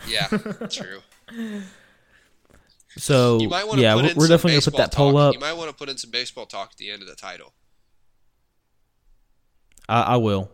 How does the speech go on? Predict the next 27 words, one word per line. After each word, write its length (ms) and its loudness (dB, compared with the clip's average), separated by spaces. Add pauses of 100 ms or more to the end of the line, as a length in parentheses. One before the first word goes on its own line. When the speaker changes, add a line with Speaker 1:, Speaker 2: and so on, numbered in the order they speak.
Speaker 2:
I 100 -6
will. 320 -6 (160)
I 120 -8
got 280 -6
you. 160 -14 (1080)
Um. 520 -2 (540)
So, 140 2
yeah, 340 2 (300)
we're, 120 0
we're 180 2
gonna 160 0
put 160 -2
the 60 -8
poll 280 2
up 440 -2 (480)
w-, 200 -8
so 120 -4
y'all 240 2
can 100 -10
kinda 200 -2
give 180 0
us 120 -4
y'all's 180 0
opinion 600 -2
on 160 -2
our 140 -2
list. 640 -4